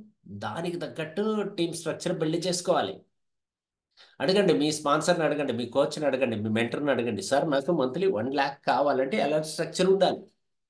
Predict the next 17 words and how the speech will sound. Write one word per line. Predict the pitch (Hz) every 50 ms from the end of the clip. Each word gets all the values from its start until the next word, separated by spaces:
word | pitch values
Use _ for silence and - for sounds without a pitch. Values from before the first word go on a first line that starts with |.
| _ _ _ _ _ _ _ _ _ _ _ _ _ _ _ _ _ _ 151
నేను | 170 185 202 202 196
టూ | - 196 208
ల్యాక్స్ | 214 208 208 202 -
ఇన్కమ్ | 202 190 190 196 180 175
తీసుకోవాలంటే | 180 175 180 - - 185 180 180 175 170 175 185
ఎలా | 165 170 165
స్ట్రక్చర్ | - - - 165 - - 165 160
ఉండాలి? | 156 139 127 110 92 95 95 - -
వన్ | 117 123 143
అండ్ | 180 190 202
హాఫ్ | 196 202 208
ల్యాక్ | 202 190 180 190
ఇన్కమ్ | 190 190 175 180 170 -
తీసుకోవాలంటే | 180 170 - - 180 170 165 160 156 156 165
ఎలాంటి | 156 147 156 160 151 -
స్ట్రక్చర్ | - - - 151 139 - - 160 143
ఉండాలి?" | 131 123 113 98 87 87 92 -